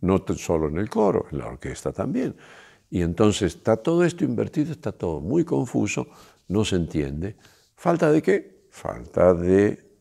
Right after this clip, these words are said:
audición, falta de audición interior, falta de escucha, de, de, de, de, de compartir con los demás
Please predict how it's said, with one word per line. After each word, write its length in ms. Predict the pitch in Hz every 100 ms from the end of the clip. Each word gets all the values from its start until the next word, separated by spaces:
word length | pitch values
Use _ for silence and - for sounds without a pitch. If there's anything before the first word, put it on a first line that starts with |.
| _
audición, 540 | - 90 110 110 226 240 - _ _
falta 400 | - - - -
de 120 | 82
audición 380 | 87 87 90 110
interior, 500 | 90 104 131 196 165
falta 320 | 127 110 -
de 100 | 85
escucha, 500 | - - - 151 143
de, 180 | 131 -
de, 220 | 101 -
de, 200 | - - -
de, 220 | - - - - _ -
de 180 | 87
compartir 1000 | - 98 90 92 87 85 170 185 143 175 -
con 500 | 92 85 80 76 73
los 180 | 78
demás 500 | 82 95 123 120 165